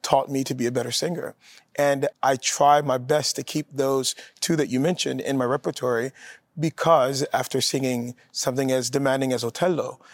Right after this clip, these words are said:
you need sort of to go back to the fundamentals of just clean, beautiful singing that's not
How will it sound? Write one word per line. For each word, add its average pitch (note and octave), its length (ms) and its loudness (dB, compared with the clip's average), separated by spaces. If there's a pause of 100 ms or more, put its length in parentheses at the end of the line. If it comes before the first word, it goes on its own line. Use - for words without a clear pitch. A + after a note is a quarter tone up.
you C#3 200 0
need D3 360 0
sort D3+ 260 2
of - 300 0
to - 100 -6
go C#3 160 4
back C3+ 200 0
to C3+ 100 -2
the B2+ 80 -4
fundamentals C3 840 -2 (360)
of C3+ 320 2
just - 320 0
clean, C#3 640 0 (380)
beautiful C#3+ 360 0
singing C3 500 -2 (380)
that's C3 340 0
not C3+ 360 2